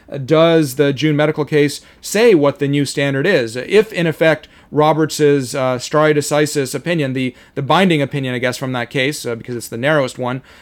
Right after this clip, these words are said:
uh, uh, reverts, uh, the abortion regulation standard for, that courts are, are supposed to use to evaluate, uh, to the Casey undue burden standard. Uh, well, what does that mean? For so long, undue burden was effectively any regulation that gave Anthony Hed-,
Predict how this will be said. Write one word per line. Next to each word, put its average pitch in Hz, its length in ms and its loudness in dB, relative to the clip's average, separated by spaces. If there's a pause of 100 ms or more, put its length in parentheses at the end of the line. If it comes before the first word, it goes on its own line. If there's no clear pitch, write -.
(140)
uh, 131 440 -2
uh, 127 340 -6
reverts, 147 680 0
uh, 127 460 -4 (240)
the 131 300 -4
abortion 143 480 0
regulation 139 720 0
standard 156 720 -2
for, 127 140 -8 (100)
that 123 160 -8
courts 139 260 -4
are, 127 180 -12
are - 240 -12
supposed 131 260 -8
to 131 60 -6
use 139 180 0
to 127 120 -6
evaluate, 139 540 2 (280)
uh, 131 260 -6
to 151 260 2
the 131 400 0
Casey 156 560 0 (200)
undue 165 400 4
burden 160 440 2
standard. 131 600 -4 (300)
Uh, 143 220 -6
well, 185 140 0
what 202 140 0
does 196 120 -2
that 185 200 2
mean? 190 220 0
For 151 160 -2
so 208 320 2
long, 180 580 2
undue 180 300 -2
burden 160 400 2
was 143 160 -2
effectively 151 580 -2
any 160 200 0
regulation 147 600 0
that 131 120 -6
gave 143 220 -2
Anthony 143 360 -6
Hed-, 151 280 -6